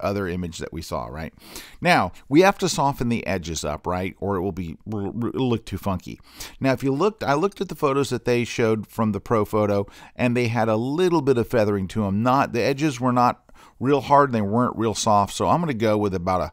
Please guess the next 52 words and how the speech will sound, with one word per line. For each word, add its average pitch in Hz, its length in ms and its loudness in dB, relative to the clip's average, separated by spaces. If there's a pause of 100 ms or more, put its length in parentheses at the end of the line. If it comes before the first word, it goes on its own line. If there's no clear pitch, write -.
(240)
seven. 87 580 0
So 101 140 -2
I'm 104 80 2
gonna 110 120 -2
go 101 140 0
into 92 100 -6
the 87 80 -6
Select 131 360 2
menu, 117 460 2 (400)
under 110 180 0
Modify, 104 840 2 (320)
to 90 120 -8
Feather, 127 680 4
and 110 120 0
I'm 107 120 2
gonna 101 100 -2
choose 123 380 -6
just 220 240 -4
seven, 82 720 -4
which - 240 -8
is 95 180 -6
a, 92 260 -4 (440)
a 113 120 -2
small 110 320 0
amount 90 340 -4
of, 80 220 -12 (100)
of, 76 140 -10
and 120 120 -2
if 147 100 -2
it's 143 100 -6
not 190 180 6
enough, 143 260 2
we'll 131 80 0
go 113 120 0
back 107 240 0
and 95 80 -6
do 95 100 -6
ten, 95 320 -4
but 85 180 -6 (320)
I 110 60 -6
think 113 160 -2
seven's 98 340 -2
okay. 95 300 -2
This 107 220 -2
is 98 80 -8
not 107 260 0
that 98 160 -2
high 90 240 -4
resolution 85 560 -8
of 80 80 -8
an 78 80 -10
image. 76 320 -12